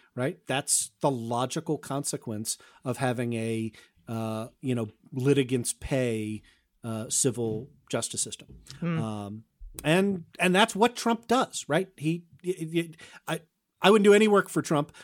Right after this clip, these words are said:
Speaker 1: but, uh, you know, don't take legal advice from the podcast. But if you do any work for Trump, make sure you get paid a hundred cents on the dollar up front, uh, because otherwise you will not get paid. I mean, it's just,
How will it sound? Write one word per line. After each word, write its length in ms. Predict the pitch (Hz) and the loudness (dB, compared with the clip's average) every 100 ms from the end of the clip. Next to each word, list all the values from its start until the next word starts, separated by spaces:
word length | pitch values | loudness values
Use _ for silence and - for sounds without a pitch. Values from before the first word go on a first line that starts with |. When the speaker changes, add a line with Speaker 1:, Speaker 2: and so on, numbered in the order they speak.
| - - | -6 2
Speaker 1:
but, 240 | 151 160 - | 2 2 -2
uh, 160 | 139 151 | -2 0
you 80 | |
know, 100 | 135 | -2
don't 240 | 135 131 127 | 0 0 2
take 160 | 139 | 2
legal 220 | 135 131 135 | 2 2 2
advice 260 | 123 127 | 2 0
from 120 | - | 0
the 80 | 123 | -2
podcast. 340 | 127 123 131 - - | -2 -2 -2 -4 -4
But 100 | 214 | 0
if 120 | 269 | 2
you 80 | 294 | 2
do 240 | - 381 359 | 6 6 8
any 180 | 285 | 6
work 220 | 233 202 - | 6 4 2
for 100 | 160 | 0
Trump, 240 | 196 175 | 0 0
make 180 | 208 254 | 0 0
sure 160 | - | 0
you 140 | 330 262 | 2 2
get 180 | 214 - | 0 0
paid 200 | 208 180 | 0 2
a 80 | |
hundred 320 | 151 170 160 - | 2 2 0 -2
cents 240 | 160 147 | -2 0
on 100 | 147 | -2
the 60 | 135 | 0
dollar 320 | 135 135 127 | 0 0 -2
up 100 | 127 | -2
front, 320 | 202 202 - - - - | -2 -2 -4 -16 -20 -10
uh, 300 | 151 143 139 | 0 2 2
because 280 | 143 165 160 | 2 2 4
otherwise 380 | 190 185 160 135 | 4 4 4 2
you 80 | 160 | -2
will 240 | 139 196 | 0 0
not 240 | 165 185 | 0 -2
get 160 | - 120 | -4 -4
paid. 320 | 143 175 - - | -4 -4 -8 -10
I 80 | 120 | -4
mean, 160 | 123 | 0
it's 180 | 117 117 | 0 -2
just, 340 | - 123 - | -4 -4 -4